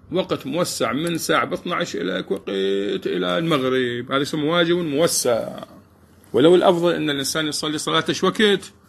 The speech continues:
ها؟ أول الوقت، ما يأخرها. في الحديث أنه الصلاة في أول وقتها شن هو؟ جزور، وفي آخر وقتها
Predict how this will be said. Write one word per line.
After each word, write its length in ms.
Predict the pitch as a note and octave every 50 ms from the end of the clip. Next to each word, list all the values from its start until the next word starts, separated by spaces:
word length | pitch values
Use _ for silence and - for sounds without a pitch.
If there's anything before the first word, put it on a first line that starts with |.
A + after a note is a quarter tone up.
| - - - - - _ _ -
ها؟ 420 | C3+ D3 E3 F#3 G3+ A3 A3+ A3+ - - - _ _ _ - -
أول 300 | D#3 F#3 G3 G3+ G3+ F#3+
الوقت، 420 | F#3 F3 E3+ D#3 - - C3 -
ما 120 | E3 E3+ F#3+
يأخرها. 640 | G3 F3+ F#3 - - F#3 D3 C3+ B2 A2+ G2+ F#2+ - - _ _ _ _ _ _ _ _ -
في 120 | - C#3+
الحديث 1040 | D3 C#3 - D3+ D3 D3 D#3 E3+ F3+ F#3+ G3+ G#3+ A3 A3+ A#3 A#3+ A#3+ - - - - _ _ _ _ _ _ _ _ _ _ _ - -
أنه 560 | D3 D3 D#3 D#3 D#3 D#3 D3+ D3+ F3+ F#3+ D#3
الصلاة 480 | D#3 - - - D#3 C#3+ D#3 F3 F3+ F3+
في 360 | - E3+ C#3+ C3+ - C#3+ C3
أول 460 | - - F3 E3+ D#3 D3 C#3+ C3 B2
وقتها 540 | C#3 E3+ E3 - - F3+ D3+ D#3+ F3+ F3+ F3+
شن 180 | - - F#3+ F3+
هو؟ 400 | F#3 G3 G3 G#3 G#3+ A3 A3+ G#3 D3+ C3 - _ _ _ _ _ _ - _ _ _ _ _ _ - - - -
جزور، 720 | - B2 B2 D3+ D3 C#3+ E3 G3+ G3+ F#3+ E3+ D#3 C#3+ C3 A2 G2+ F#2+ F#2 - _ _ _ _ _ _ _ _ -
وفي 280 | D3+ D3+ - E3+ D#3
آخر 480 | C#3+ - F#3 F#3+ F#3+ E3+ - E3+ D3 D3
وقتها 720 | F3 F3+ - - - F#3 E3+ F3+ G3 G3+ G#3+ A3+ A#3 C4